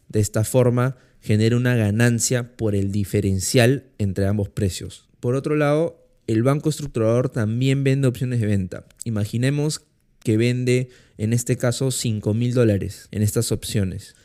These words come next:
Estos cinco mil dólares es la prima que el banco recauda por la venta de opciones de venta,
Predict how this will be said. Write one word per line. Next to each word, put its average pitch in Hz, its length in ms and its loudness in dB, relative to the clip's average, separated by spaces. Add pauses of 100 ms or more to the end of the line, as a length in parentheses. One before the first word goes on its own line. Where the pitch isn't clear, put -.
Estos 160 260 2
cinco 127 220 -2
mil 131 160 -4
dólares 135 560 0
es 127 180 -2
la 104 260 -4
prima 143 360 0
que 110 100 -4
el 104 80 -2
banco 127 300 -2
recauda 113 760 -4
por 110 160 -2
la 98 140 -2
venta 117 340 -2
de 107 80 -4
opciones 110 400 -10
de 98 80 -8
venta, - 400 -12